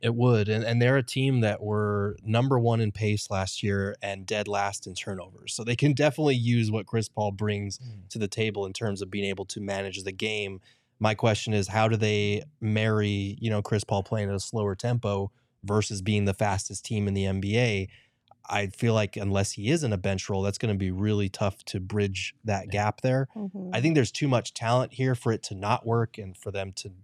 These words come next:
Speaker 1: not be a playoff team. Um, but I, I don't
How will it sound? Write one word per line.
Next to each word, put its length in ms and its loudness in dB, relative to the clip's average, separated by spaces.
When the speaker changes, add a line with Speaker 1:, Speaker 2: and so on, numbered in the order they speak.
Speaker 1:
not 320 -2
be 100 2
a 60 2
playoff 420 0
team. 340 -2
Um, 480 2
but 100 0
I, 140 2
I 180 0
don't 380 2